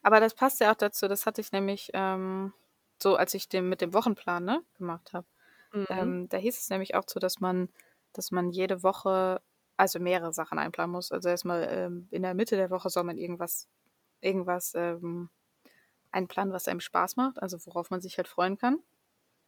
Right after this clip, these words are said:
Speaker 2: Mhm.
Speaker 1: Ähm, irgendwas Entspanntes. Äh, und dass man irgendwas, äh, eigentlich so einmal am Tag irgendwie machen soll, was so ein bisschen die, äh, die Vorstellungskraft anregt, weil das die
Speaker 2: Mhm.
Speaker 1: Problemlösefähigkeit nämlich angeblich steigern soll.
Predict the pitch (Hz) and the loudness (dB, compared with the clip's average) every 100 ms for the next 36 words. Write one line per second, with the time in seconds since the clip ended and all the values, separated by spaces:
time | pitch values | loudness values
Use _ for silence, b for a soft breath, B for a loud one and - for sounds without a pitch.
0 | _ _ - 185 165 175 226 _ 190 196 | _ _ -6 -4 -2 -4 -8 _ -4 -2
1 | 190 190 185 185 - 180 180 185 - - | -2 -2 -4 -6 -6 -6 -6 -8 -8 -4
2 | 175 196 269 - b b b b b b | -4 -2 -4 -6 b b b b b b
3 | b b b b _ _ 196 190 185 - | b b b b _ _ -2 0 -2 -6
4 | _ _ 196 214 - 196 - 190 190 - | _ _ -4 -4 -2 -4 -4 -8 -6 -4
5 | 190 196 - 185 - - _ _ _ _ | -4 -4 -6 -10 -10 -18 _ _ _ _
6 | _ _ - 196 190 180 - - 180 185 | _ _ -12 -6 -6 -6 -6 -2 -2 0
7 | 190 180 - 214 - - 190 185 190 190 | -2 -4 -8 -8 -10 -10 -4 -2 -2 -4
8 | 185 185 185 185 - 180 180 180 - 185 | -2 -2 -2 -4 -6 -6 -4 -6 -6 -8
9 | - 180 180 - 190 - - - 202 - | -6 -8 -4 -4 -4 -4 -6 -2 -2 0
10 | 202 202 - 208 - - 202 226 247 _ | -2 -2 -4 -4 -2 -4 -2 -2 -2 _
11 | _ _ - 180 180 - - - 170 214 | _ _ -6 -4 -4 -10 -16 -14 -8 -4
12 | 175 180 190 220 160 - 170 180 165 - | -2 0 0 0 0 -4 -6 -6 -4 -4
13 | - - 190 185 180 180 - - - - | -4 -6 -8 -6 -6 -6 -6 -8 -4 -4
14 | 180 175 90 240 | -4 -2 -2 -2